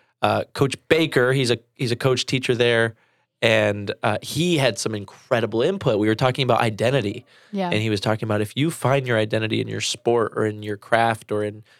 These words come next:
Speaker 1: your instrument or in your, even in, in your education, whatever you're finding your identity in, you will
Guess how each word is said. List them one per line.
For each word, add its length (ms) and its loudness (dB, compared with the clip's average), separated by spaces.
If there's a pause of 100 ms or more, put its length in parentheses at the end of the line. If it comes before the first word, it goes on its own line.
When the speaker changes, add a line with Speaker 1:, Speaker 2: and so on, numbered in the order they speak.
(200)
Speaker 1:
your 160 2
instrument 480 0
or 240 2
in 220 0
your, 220 -2
even 280 0
in, 300 -2
in 120 -6
your 140 -4
education, 600 0
whatever 400 2
you're 180 -2
finding 380 0
your 120 0
identity 500 -2
in, 240 -6 (440)
you 80 2
will 220 0